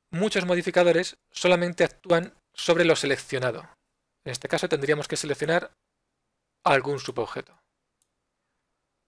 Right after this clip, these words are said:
Voy a hacer, voy a hacer clic en Show End Result. Tendría que estar seleccionado algún subobjeto para que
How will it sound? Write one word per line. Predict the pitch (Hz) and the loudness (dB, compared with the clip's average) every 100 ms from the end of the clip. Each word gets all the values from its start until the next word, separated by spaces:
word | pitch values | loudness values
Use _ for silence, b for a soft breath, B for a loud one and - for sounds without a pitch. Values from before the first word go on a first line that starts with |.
| _ _ _ _ | _ _ _ _
Voy | 135 | -6
a | 120 | -6
hacer, | - 131 127 - _ _ _ _ _ - | -4 -4 -6 -8 _ _ _ _ _ -6
voy | 160 | -6
a | |
hacer | 143 135 | -4 -8
clic | 135 139 | -4 -2
en | 131 123 | -2 -6
Show | 120 - 127 | -10 -6 -4
End | 123 123 | -6 -8
Result. | 127 - 151 156 _ _ _ _ _ _ _ _ _ _ _ _ _ _ _ _ _ _ _ _ _ _ _ _ _ _ _ _ _ _ _ - | -10 -4 -4 -4 _ _ _ _ _ _ _ _ _ _ _ _ _ _ _ _ _ _ _ _ _ _ _ _ _ _ _ _ _ _ _ -12
Tendría | 139 147 | -4 0
que | 180 | 0
estar | 170 170 | 0 -2
seleccionado | - 160 165 165 165 - _ _ _ _ _ _ - | -2 -4 0 2 2 0 _ _ _ _ _ _ -2
algún | - 143 - 160 | 2 4 2 -4
subobjeto | - 127 127 - 160 143 175 - _ _ _ _ _ _ _ _ - | -4 -4 -4 0 0 -2 -4 -12 _ _ _ _ _ _ _ _ 0
para | 135 131 | 2 2
que | 131 135 - | 0 -4 -4